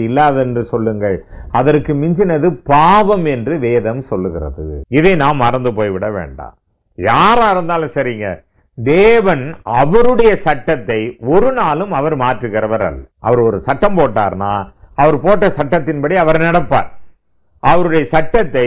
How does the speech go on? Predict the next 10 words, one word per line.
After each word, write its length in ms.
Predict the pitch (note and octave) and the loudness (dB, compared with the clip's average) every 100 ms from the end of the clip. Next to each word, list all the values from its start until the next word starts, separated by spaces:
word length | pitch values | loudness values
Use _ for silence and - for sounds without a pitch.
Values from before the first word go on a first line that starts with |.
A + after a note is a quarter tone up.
| A#2+ A#2 _ _ | -2 -6 _ _
அவருடைய 460 | A#2+ D3+ E3+ D#3+ D#3 C3+ | 2 2 2 2 2 2
மகனே 480 | C#3 D3 G3 G#3+ A#3 B3+ A#3 | 0 2 0 2 2 4 4
ஆனாலும் 520 | G3+ F#3+ F#3 F3+ D#3 | 2 0 0 -2 -6
சரி 300 | C3 G#2 G#2 G2+ G2 - _ G2 | -8 -6 -8 -8 -10 -16 _ -4
அவருக்காக 680 | C3+ F#3 D#3+ C#3+ A2+ A#2+ | -2 0 0 -2 -2 -4
மாற்ற 380 | D#3+ A2+ F#2+ A#2 | -4 -4 -4 -6
மாட்டார். 600 | G2+ E2 - E2+ D#2 B1 - _ - | -6 -10 -10 -10 -10 -12 -16 _ -4
பாவத்தின் 600 | G#2+ C3 C#3+ A#2 C3+ A2+ | 2 2 2 0 -4 -4
சம்பளம் 540 | B2+ C#3+ E3+ G#3 B3 | -4 0 2 0 0
மரணம். 400 | C#3 A#2 F#2 - | 0 0 -4 -10